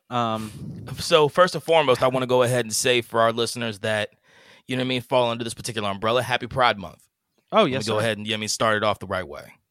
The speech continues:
Speaker 1: Yes, sir. Yes, sir. Happy Pride Month. Absolutely. Enjoy. Um,
Speaker 2: Be as flamboyant as you want. <laughs>
Speaker 1: Dude, absolutely.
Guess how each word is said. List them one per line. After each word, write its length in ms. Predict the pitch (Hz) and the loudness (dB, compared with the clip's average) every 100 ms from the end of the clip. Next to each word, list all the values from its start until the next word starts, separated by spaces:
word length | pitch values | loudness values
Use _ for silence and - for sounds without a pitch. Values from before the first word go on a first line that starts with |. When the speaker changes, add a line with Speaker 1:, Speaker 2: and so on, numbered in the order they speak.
| _ - | _ -16
Speaker 1:
Yes, 160 | 120 | -12
sir. 120 | 143 | -10
Yes, 200 | 151 160 | -10 -10
sir. 220 | - 185 123 | -8 -8 -6
Happy 220 | 120 131 | -8 -8
Pride 300 | 127 135 143 | -8 -6 -6
Month. 240 | 147 165 | -6 -8
Absolutely. 560 | 120 117 117 131 147 180 _ _ _ _ _ - | -10 -12 -14 -14 -14 -16 _ _ _ _ _ -10
Enjoy. 560 | 117 113 120 127 180 - - - - - - _ _ _ _ _ _ _ - | -8 -6 -4 -4 -8 -14 -20 -20 -20 -20 -20 _ _ _ _ _ _ _ -6
Um, 520 | 131 123 117 113 107 | 0 2 2 0 -2
Speaker 2:
Be 120 | 107 110 | -6 -6
as 100 | - | -8
flamboyant 640 | 120 104 92 110 127 120 | -8 -8 -6 -4 -2 -2
as 120 | 117 | -4
you 80 | 113 | -6
want. 300 | 92 82 73 - | -10 -16 -18 -18
<laughs> 1800 | - - 523 554 440 - - - _ - - - - _ _ _ _ - | -14 -12 -10 -10 -8 -8 -8 -12 _ -14 -14 -18 -20 _ _ _ _ -8
Speaker 1:
Dude, 160 | 147 | -6
absolutely. 500 | 120 131 120 151 113 | -4 -6 -6 -6 -8